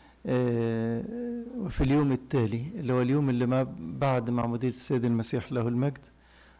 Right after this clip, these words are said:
وكأن دي أحداث ما بعد المعمودية. واللي حصل في اليوم الثاني معمودية السيد المسيح إنه بدأ التلاميذ، آه، يتبعوا السيد المسيح،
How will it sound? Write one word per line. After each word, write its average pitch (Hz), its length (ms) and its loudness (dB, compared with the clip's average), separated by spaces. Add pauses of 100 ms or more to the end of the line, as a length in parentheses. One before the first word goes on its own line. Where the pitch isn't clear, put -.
(120)
وكأن 120 920 2
دي 147 180 2
أحداث 135 540 0
ما 127 120 2
بعد 123 300 2
المعمودية. 113 760 0 (1000)
واللي 117 180 2
حصل 131 420 2
في 123 340 0
اليوم 131 300 2
الثاني 131 320 2
معمودية 120 420 2
السيد 127 300 0
المسيح 120 560 0
إنه 123 420 0
بدأ 139 240 2
التلاميذ، 135 720 -2 (580)
آه، 117 380 4
يتبعوا 127 540 0
السيد 127 380 0
المسيح، 113 600 0